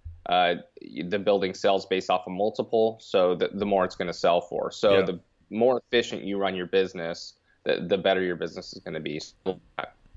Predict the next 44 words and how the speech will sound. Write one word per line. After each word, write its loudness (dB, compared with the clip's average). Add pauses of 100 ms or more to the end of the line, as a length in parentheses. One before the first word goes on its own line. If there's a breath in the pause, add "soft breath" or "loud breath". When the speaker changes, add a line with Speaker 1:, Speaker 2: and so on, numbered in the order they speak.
(520)
Speaker 2:
Got -2
it. -14
Okay, -4
cool. -2 (240 loud breath)
And 2
then, 2
so 0
did 0
you, 2 (160)
so -4
then 0
in, -6 (400)
what 2
courses 2
did -2
you -4
sign -2
up -2
for, -2
and -8
how -4
did -4
you -6
learn -4
about -4
the -12
whole -6
multi-, -8
so -2
that's, 4
like, 4
a 4
big 6 (320 loud breath)
undertaking, 0
right? 6
So 2 (300)
single 2
family 2
homes 2
are, 2
are 0
very 2
easy. 0
There's, 0